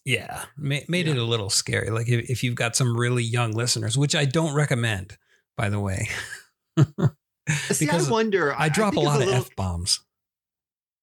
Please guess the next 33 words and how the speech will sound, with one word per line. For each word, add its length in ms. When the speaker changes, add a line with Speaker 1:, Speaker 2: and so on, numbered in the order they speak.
Speaker 2:
Oh, 180
the 100
show. 500
Speaker 1:
Yeah, 200
Speaker 2:
I 40
Speaker 1:
the 80
Speaker 2:
thought 160
you 60
meant 220
Speaker 1:
show, 40
Speaker 2:
Howard 120
Speaker 1:
the 40
Speaker 2:
the 80
Speaker 1:
show, 80
Speaker 2:
Duck. 280
Oh, 260
Speaker 1:
yeah. 160
Speaker 2:
yeah, 0
yeah, 180
yeah. 100
I 40
thought 200
you 60
meant 120
Howard 220
the 80
Duck. 280
I, 100
Speaker 1:
Oh, 140
Speaker 2:
I 20
Speaker 1:
no. 160
Speaker 2:
was 100
thinking, 200